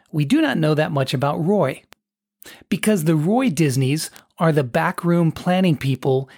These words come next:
that do not want to be on stage, they do not want to be on camera,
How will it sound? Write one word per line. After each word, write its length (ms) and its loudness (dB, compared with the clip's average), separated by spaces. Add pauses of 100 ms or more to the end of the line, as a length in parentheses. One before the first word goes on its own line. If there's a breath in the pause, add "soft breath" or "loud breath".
(140)
that 160 -4
do 100 2
not 360 0
want 200 0
to 80 -4
be 220 0
on 140 0
stage, 600 0 (300 loud breath)
they 140 -2
do 120 0
not 300 0
want 220 0
to 80 0
be 180 2
on 140 0
camera, 560 -2